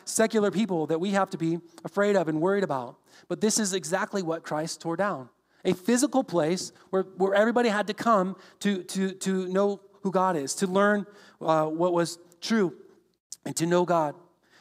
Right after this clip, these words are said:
The notion that the gospel, um, is just a message that saves us from our sins and nothing more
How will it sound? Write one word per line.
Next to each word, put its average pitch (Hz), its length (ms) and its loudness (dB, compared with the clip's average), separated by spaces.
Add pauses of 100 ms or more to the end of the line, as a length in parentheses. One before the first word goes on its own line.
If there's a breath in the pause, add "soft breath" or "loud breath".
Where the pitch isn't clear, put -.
(140 soft breath)
The 185 80 2
notion 240 380 4
that 220 120 0
the 202 100 -2
gospel, 214 680 0 (340 soft breath)
um, 151 420 -2 (120)
is 160 200 -2
just 202 240 -2
a 196 80 2
message 196 480 0
that 175 180 -4
saves 196 400 0
us 208 160 0
from 190 180 0
our 175 140 0
sins 180 340 -2
and 160 160 -2
nothing 175 340 -2
more 139 380 -4